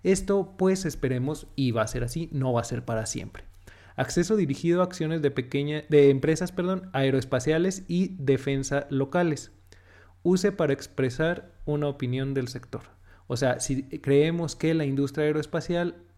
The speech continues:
y la defensa van a tener un rendimiento interesante en los próximos años, este podría ser un E T F.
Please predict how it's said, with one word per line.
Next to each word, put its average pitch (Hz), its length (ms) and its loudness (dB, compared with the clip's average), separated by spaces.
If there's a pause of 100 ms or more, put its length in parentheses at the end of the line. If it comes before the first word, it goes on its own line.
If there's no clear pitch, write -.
y 131 140 -2
la 127 140 2
defensa 151 520 0
van 131 240 0
a 131 60 -2
tener 127 420 0 (440)
un 143 200 2
rendimiento 123 720 -2
interesante 123 640 -2
en 120 60 -2
los 117 100 -4
próximos 147 480 -4
años, 185 400 0
este 151 300 0
podría 131 400 2
ser 151 320 0
un 127 180 -2
E 117 60 -2
T 120 160 -6
F. - 180 -14